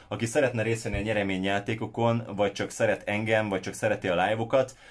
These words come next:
akkor mindenféleképpen jöjjön erre, erre az élőadásra, mert nagyon-nagyon fontos lenne, hogy minél többen legyünk ezen az élőadáson, hiszen, ö, ez gyakorlatilag, ö, hát a csatornának az egyik jövője,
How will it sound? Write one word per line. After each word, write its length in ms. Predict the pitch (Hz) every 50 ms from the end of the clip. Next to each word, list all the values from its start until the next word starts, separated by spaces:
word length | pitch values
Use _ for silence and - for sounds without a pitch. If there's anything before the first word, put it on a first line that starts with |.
| - - - -
akkor 320 | - 110 113 - 120 117
mindenféleképpen 760 | 131 139 127 113 98 - 110 92 92 - 98 90 95 - 92
jöjjön 360 | 95 104 101 98 95 92 90
erre, 180 | 92 87 85 92
erre 280 | 92 90 87 85 87 87
az 140 | 87 85
élőadásra, 500 | 107 104 95 92 92 104 104 - - 113
mert 120 | 104 107 113
nagyon-nagyon 520 | 123 117 110 101 92 90 85 85 82 82
fontos 420 | - - 87 85 82 87 82 - -
lenne, 180 | 90 87 85
hogy 100 | 85 85
minél 260 | 87 87 87 82 80
többen 300 | 80 87 85 80 82 80
legyünk 300 | 78 78 73 78 78 76
ezen 220 | 82 80 78 85 78
az 120 | 76 73
élőadáson, 720 | 85 82 82 82 82 87 95 107 110 107 - - 123 117 98
hiszen, 440 | 95 98 90 - - 98 98 98
ö, 120 | 101 98 101 98 - - - - - -
ez 220 | - 95 90 92
gyakorlatilag, 800 | 104 120 117 117 - 120 117 113 107 110 117 113 110 110 110 107 110
ö, 360 | 110 110 110 110 110 110 110 104 - - _ _ _ _ _ _ _
hát 140 | - 120 120
a 60 | 131
csatornának 680 | 123 - 127 - - 98 95 85 92 92 90 90 87 87
az 120 | 95 87
egyik 300 | 95 87 85 85 82 -
jövője, 580 | - 87 80 76 78 76 73 76 78 82 87